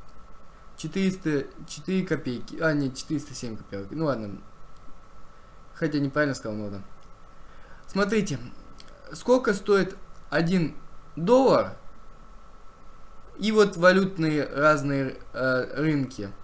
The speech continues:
Но смотрите, в чем тут небольшая фишечка.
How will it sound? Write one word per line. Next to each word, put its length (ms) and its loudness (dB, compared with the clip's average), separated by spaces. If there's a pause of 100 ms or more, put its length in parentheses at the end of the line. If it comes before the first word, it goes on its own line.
(1600)
Но 180 0
смотрите, 500 0
в 80 -6
чем 300 0
тут 200 -2
небольшая 460 0
фишечка. 580 -6